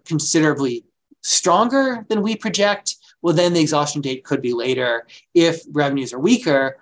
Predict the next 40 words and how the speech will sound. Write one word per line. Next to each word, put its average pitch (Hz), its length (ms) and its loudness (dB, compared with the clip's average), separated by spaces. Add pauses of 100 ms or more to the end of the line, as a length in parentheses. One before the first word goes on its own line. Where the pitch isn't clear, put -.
(120)
well, 156 140 -2
then 143 160 -2
the 139 80 -2
exhaustion 131 420 -4
date 123 220 -8
could 123 180 -8
be 117 280 -4 (300)
toward 143 200 0
the - 40 -14
beginning 127 340 -8
of 117 80 -12
our 113 100 -6
window 185 540 4 (180)
or 147 240 0
even 131 340 -6
before 117 360 -10
the 110 80 -16
window. - 460 -16 (200)
And 123 140 -8
that's, 120 320 -4 (180)
that's 202 220 0
the 190 80 -4
key 196 160 0
uncertainty. 147 360 0
We'll 202 160 2
get 196 140 0
more 165 160 0
information 151 500 -6
on 135 100 -6
that 131 300 -4 (640)
through 180 560 6
April, 175 600 4
really 160 320 4
into 143 200 -8
late 151 300 0
April 139 440 -4
and 120 160 -16
to - 80 -16
early 131 280 -8
May 139 480 -4